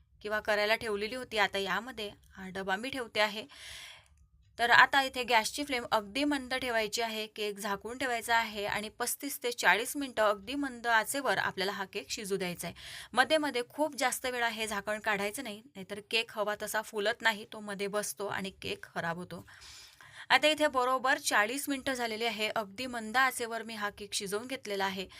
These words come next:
आता यामध्ये अशी सुरी घालून पाहिजे, अगदी बरोबर सरळ उभी आहे सुरी, आडवी पडत नाही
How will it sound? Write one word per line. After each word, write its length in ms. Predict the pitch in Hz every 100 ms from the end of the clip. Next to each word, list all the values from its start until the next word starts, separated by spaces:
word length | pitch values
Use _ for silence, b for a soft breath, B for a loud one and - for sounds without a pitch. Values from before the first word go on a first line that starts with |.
| B B -
आता 160 | 180
यामध्ये 460 | 214 226 254 233 202
अशी 360 | 190 202 214 202
सुरी 380 | - 214 220 254 _ _ _ _ -
घालून 340 | 202 202 220
पाहिजे, 400 | 240 233 214 220 - -
अगदी 340 | 185 - 226
बरोबर 500 | 233 220 220 214 233
सरळ 320 | 233 220 220
उभी 300 | 247 233 233
आहे 200 | 220 208
सुरी, 280 | 202 196 208 -
आडवी 280 | 185 190 277
पडत 320 | 269 220 208
नाही 220 | 196